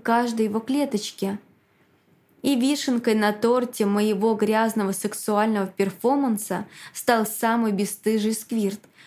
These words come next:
которым я окропила идеальный пресс и божественный член Фараса.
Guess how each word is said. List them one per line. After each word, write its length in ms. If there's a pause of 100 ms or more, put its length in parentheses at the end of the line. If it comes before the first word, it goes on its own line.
которым 540
я 200
окропила 580
идеальный 800
пресс 440 (260)
и 80
божественный 840
член 320
Фараса. 680